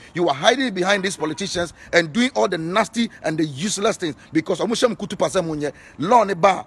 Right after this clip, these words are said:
they will come and stand as M P, they will come and stand as president, they will come and stand as mpanyinfo dɔm, ɔmo abɛtwitwa agye mo.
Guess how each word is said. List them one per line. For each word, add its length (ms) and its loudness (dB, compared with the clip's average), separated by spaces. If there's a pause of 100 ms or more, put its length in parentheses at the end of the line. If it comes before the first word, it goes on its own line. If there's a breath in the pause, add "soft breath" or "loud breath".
they 100 4
will 100 6
come 200 0
and 80 -4
stand 180 -2
as 180 -8
M 140 2
P, 220 -6 (120)
they 80 -2
will 80 2
come 180 0
and 80 0
stand 180 0
as 160 -6
president, 400 -2 (120)
they 100 -2
will 60 -2
come 140 0
and 80 0
stand 160 2
as 180 -4 (160 soft breath)
mpanyinfo 480 -2
dɔm, 200 0
ɔmo 140 0
abɛtwitwa 340 -4
agye 120 -6
mo. 120 -14